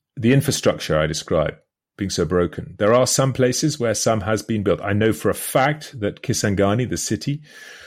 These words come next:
up the river, way up the river, um, is now accessible by road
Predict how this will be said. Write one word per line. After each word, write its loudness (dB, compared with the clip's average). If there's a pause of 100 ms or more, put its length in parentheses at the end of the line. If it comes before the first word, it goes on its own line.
(260)
up -4
the 4
river, 6
way 4
up 2
the 4
river, 2
um, 0 (120)
is 2
now 2
accessible 2
by 2
road -2